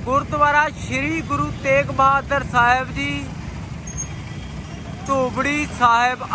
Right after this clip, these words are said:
ਅਸਾਮ, ਪਾਤਸ਼ਾਹੀ ਨੌਵੀਂ। ਸੱਚਖੰਡ ਵਾਸੀ ਸ਼੍ਰੀ ਮਹਾਨ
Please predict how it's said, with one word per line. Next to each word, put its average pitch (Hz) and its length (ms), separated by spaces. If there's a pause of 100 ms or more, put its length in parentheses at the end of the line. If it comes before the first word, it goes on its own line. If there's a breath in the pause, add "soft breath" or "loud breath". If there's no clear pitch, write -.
ਅਸਾਮ, 196 680 (880)
ਪਾਤਸ਼ਾਹੀ 220 680
ਨੌਵੀਂ। 214 540 (1700)
ਸੱਚਖੰਡ 269 800
ਵਾਸੀ 262 680
ਸ਼੍ਰੀ 262 300
ਮਹਾਨ 247 500